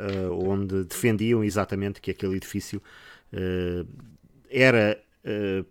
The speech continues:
para reabrir, eh, na função original, eh, e na função de que a Guarda precisaria, que é a da pousada da juventude mesmo.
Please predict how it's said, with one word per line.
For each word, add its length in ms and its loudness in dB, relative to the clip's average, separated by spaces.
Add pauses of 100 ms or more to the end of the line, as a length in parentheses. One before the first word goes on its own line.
(120)
para 240 4
reabrir, 640 0
eh, 260 0
na 180 2
função 460 -2
original, 540 -2 (400)
eh, 340 -4
e 140 -2
na 140 0
função 420 0
de 100 -8
que 220 2
a 60 6
Guarda 380 2
precisaria, 580 -6
que 160 -10
é 60 -4
a 40 -4
da 120 -2
pousada 440 -2
da 120 -4
juventude 440 -10
mesmo. 320 -10